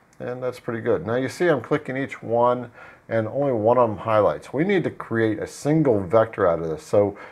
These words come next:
shift and click, and we are gonna go join vectors with a line. If you use with a smooth curve in this case, it's gonna give you a really funny shape. So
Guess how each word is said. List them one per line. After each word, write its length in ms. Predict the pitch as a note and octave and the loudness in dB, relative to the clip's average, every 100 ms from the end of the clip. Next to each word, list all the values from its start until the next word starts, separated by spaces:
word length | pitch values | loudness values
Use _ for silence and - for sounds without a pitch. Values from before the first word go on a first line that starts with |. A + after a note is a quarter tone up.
| - | -12
shift 420 | - - F#3+ F#3+ | -4 2 2 2
and 160 | C3 G#2 | -6 -6
click, 420 | - C3 C3+ C3+ | -2 2 2 0
and 180 | - A2 | -8 -4
we 120 | C3 | -2
are 80 | F3+ | -4
gonna 240 | G3 D3 | -4 -2
go 200 | A2+ G#2 G2 - | 0 0 -2 -6
join 520 | A#2+ C3+ D#3+ E3 B2 | 0 4 6 4 4
vectors 440 | B2 A#2+ A#2 G#2+ - - | 4 4 -4 -6 -10 -10
with 360 | G2+ A#2 A#2+ - _ - | -4 -2 -2 -6 _ -2
a 80 | G2+ | 0
line. 720 | G2 F#2+ G#2 B2 B2+ A2+ F#2+ | 2 2 4 4 4 2 0
If 180 | F#2+ - | -4 -6
you 80 | G2 | -6
use 460 | G2+ D3 E3+ - | 2 4 4 2
with 180 | C#3 C3+ | -2 0
a 80 | A#2 | -2
smooth 420 | - C3 C3+ G#2+ | -4 -4 -4 -2
curve 320 | - B2+ B2+ | 2 4 4
in 80 | A#2+ | 2
this 200 | B2+ A#2+ | -2 -4
case, 400 | - B2 A#2+ - - - - - | 0 2 2 -4 -18 -20 -20 -6
it's 160 | A#2+ G#2+ | -4 -2
gonna 240 | C#3+ D3+ | 2 4
give 220 | C3 C3 B2 | 4 4 4
you 160 | A#2+ | 6
a 100 | A#2 | 6
really 300 | G#2 G#2+ G#2+ | 4 2 0
funny 340 | G2+ G#2 F#2+ F2+ | -2 -6 -6 -8
shape. 400 | - E2 - - | -6 -6 -8 -12
So 380 | - F2+ F2 | -4 -2 -2